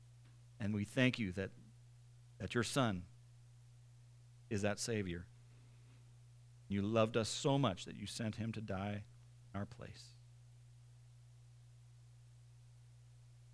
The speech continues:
Anyone who believes in him will never perish,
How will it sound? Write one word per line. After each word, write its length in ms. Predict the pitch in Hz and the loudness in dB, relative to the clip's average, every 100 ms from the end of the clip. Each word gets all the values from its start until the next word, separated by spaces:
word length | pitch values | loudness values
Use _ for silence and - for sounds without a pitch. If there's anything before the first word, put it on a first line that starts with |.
| - - - - - - 104 | -20 -20 -20 -20 -20 -12 -2
Anyone 240 | 110 120 | 2 6
who 80 | 120 | 6
believes 340 | 110 113 117 | 6 4 4
in 100 | 117 | 2
him 300 | 113 117 95 85 - - - - - - - - - - - | 2 2 0 -4 -16 -20 -20 -20 -20 -20 -20 -20 -20 -20 -12
will 80 | 101 | -4
never 180 | 101 104 | 0 0
perish, 480 | 101 95 87 - | 0 -2 -2 -6